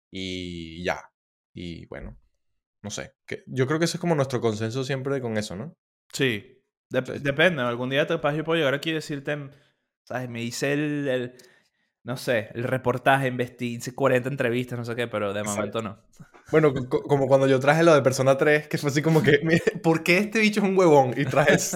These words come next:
Speaker 2: <laughs>
Speaker 1: todos los
Speaker 2: Sí.
Speaker 1: argumentos de por qué el bicho es un huevón. <laughs>
Speaker 2: Yo tengo, yo tengo, técnicamente yo soy periodista, o sea, yo tengo
Speaker 1: Exacto.
Speaker 2: licencia, pues, yo puedo, no tengo que convalidarla.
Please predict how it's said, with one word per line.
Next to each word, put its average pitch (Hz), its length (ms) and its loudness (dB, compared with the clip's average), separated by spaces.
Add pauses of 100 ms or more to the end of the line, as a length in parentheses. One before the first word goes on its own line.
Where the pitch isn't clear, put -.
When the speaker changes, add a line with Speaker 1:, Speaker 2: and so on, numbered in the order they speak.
Speaker 2:
<laughs> - 100 -18
Speaker 1:
todos 165 340 6
los 180 160 4
Speaker 2:
Sí. 156 80 2
Speaker 1:
argumentos 131 520 2
de 147 60 2
por 127 180 -6
qué 117 80 -4
el 120 60 -2
bicho 120 140 -4
es 127 60 -2
un 127 100 -6
huevón. 117 300 0
<laughs> - 640 -6
Speaker 2:
Yo 143 140 2
tengo, 180 580 6
yo 139 240 0
tengo, 156 960 2 (280)
técnicamente 151 600 0
yo 165 80 -2
soy 165 140 0
periodista, 143 520 2
o 113 40 -10
sea, 117 320 -2
yo 110 160 -4
tengo - 160 0
Speaker 1:
Exacto. 143 200 4
Speaker 2:
licencia, 123 320 -2
pues, 117 220 -2
yo 110 120 -4
puedo, 120 840 0 (600)
no 120 160 -4
tengo 127 120 0
que 147 80 -6
convalidarla. 120 640 0